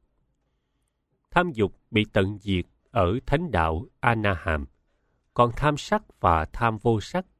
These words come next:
chỉ tiêu trừ hoàn toàn ở thánh đạo A La Hán. Thiền sinh cần phải nhận thức rõ ràng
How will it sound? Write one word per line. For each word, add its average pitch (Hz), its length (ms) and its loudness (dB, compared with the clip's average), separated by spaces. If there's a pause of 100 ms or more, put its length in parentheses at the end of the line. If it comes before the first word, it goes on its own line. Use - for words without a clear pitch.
(180)
chỉ 127 160 2
tiêu 151 320 4
trừ 85 260 4
hoàn 82 380 0
toàn 80 220 0 (520)
ở 95 360 0
thánh 156 240 -4
đạo 76 360 -2 (160)
A 92 180 -2
La 82 260 -2
Hán. 101 280 -6 (1400)
Thiền 123 200 2
sinh 123 340 -2
cần 95 240 0
phải 107 180 0
nhận 87 240 -2
thức - 260 -6
rõ 87 280 0
ràng 80 280 -2